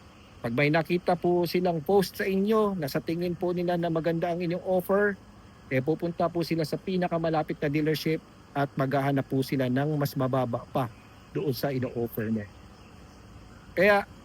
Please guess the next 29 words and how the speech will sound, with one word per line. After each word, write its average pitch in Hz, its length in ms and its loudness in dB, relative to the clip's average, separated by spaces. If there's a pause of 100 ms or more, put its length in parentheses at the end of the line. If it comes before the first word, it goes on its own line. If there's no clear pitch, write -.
isa 202 240 2
din 220 160 2
po 214 240 0
sa 190 160 0
mga 196 160 0
nakikita 190 560 0
ko 190 80 0
din 185 240 0
dito 190 400 0
is 170 160 -4 (160)
yung 180 160 0
mga 170 160 0
gumagawa 156 560 2
ng 156 80 0
videos, 170 480 0
especially 135 560 -2
sa 131 160 -4
TikTok. - 480 -4 (500)
Kung 147 80 4
sa - 80 2
tingin 175 320 2
po 175 160 0
ninyo, 175 400 0
eh, 175 320 -4
effective 160 480 0
ang 156 160 2
TikTok, 165 560 -2
well, 139 240 2
nagkakamali 151 640 2